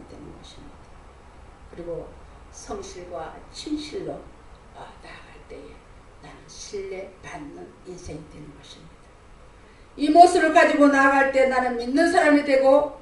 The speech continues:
믿을 수 있는 사람이 될 수 있으며 우리의 가정은 신뢰하는 가정이 될 수가 있습니다.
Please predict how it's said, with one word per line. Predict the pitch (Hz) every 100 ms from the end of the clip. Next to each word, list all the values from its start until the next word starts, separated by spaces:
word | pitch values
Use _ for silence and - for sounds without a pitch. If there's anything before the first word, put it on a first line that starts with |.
| 214
믿을 | 285 359 392 330
수 | -
있는 | 233 240 285 359
사람이 | - 254 226 196
될 | 208 190
수 | 185
있으며 | 170 - 175 170 - - - - - - -
우리의 | 202 185 -
가정은 | 170 165 185 170 170
신뢰하는 | - - - - - - - -
가정이 | - - - -
될 | - -
수가 | - -
있습니다. | - - - -